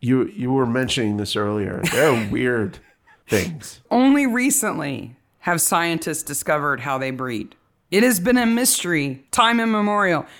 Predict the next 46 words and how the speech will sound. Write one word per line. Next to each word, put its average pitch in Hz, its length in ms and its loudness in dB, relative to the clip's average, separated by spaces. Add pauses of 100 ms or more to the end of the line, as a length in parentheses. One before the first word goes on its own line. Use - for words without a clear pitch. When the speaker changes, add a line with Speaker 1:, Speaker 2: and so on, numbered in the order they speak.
(160)
Speaker 2:
People 240 440 2
used 220 260 0
to 208 80 -2
think 156 360 -4
that 170 280 -2
they 175 140 -2
just 170 240 -2
spontaneously 180 880 -2
spawned 160 520 -2
out 160 160 -2
of 147 140 -4
the 143 80 -4
mud 151 380 0
in 135 140 -4
a 135 60 -2
canal. 139 560 -2 (220)
Speaker 1:
Well, 139 220 -2
yeah, 156 440 -2 (100)
the, 151 220 -10 (280)
they 160 160 2
thought 147 540 0
all 139 200 -2
sorts 143 320 -2
of 104 80 -2
weird 95 320 -4
things - 260 -8
happened - 420 -8
in 92 120 -10
the 98 100 -8
old-timey 175 560 -10
days. - 380 -14
Speaker 2:
No, 294 200 6 (120)
this 320 200 2
is 285 120 -4
because 240 400 0
if 196 160 -8
you 262 100 2
catch 226 340 -4
an 240 180 0
eel 208 240 0
that 190 120 0
is 170 140 0
under 190 260 0
ten 196 300 -4
years 180 200 0
old 180 360 0